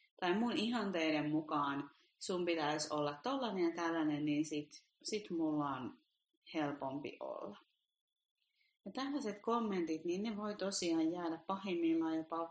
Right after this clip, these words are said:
vuosiksi hiertää, niin kuin hiekkapaperi, sydäntä tai mieltä. Ja tällaisilta kommenteilta on mun mielestä oikeus kieltäytyä.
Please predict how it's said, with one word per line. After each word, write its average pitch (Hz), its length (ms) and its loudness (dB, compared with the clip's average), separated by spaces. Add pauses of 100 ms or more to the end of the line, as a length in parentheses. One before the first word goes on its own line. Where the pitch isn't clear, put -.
(100)
vuosiksi - 840 -4 (720)
hiertää, 151 840 2 (120)
niin 156 120 2
kuin 160 120 -4
hiekkapaperi, 143 1160 -2 (100)
sydäntä 147 720 -2
tai 127 380 -2 (1000)
mieltä. 165 580 0 (500)
Ja 180 60 -10
tällaisilta 202 560 0
kommenteilta 160 1040 0 (160)
on 185 280 2
mun 165 300 2
mielestä 151 840 0 (840)
oikeus 165 1000 2 (360)
kieltäytyä. 214 1040 -2